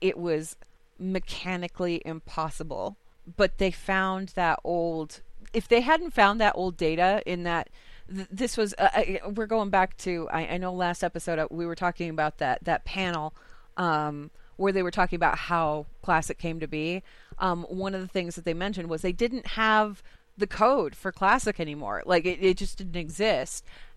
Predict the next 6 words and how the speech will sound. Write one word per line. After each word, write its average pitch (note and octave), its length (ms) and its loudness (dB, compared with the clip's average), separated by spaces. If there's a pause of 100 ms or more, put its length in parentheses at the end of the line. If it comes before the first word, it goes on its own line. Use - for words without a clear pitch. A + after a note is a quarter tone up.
And E3+ 440 0
they F#3+ 100 2
were F#3 140 -2
digging A3 460 2
through, F#3 600 -4 (460)
uh, D#3+ 240 4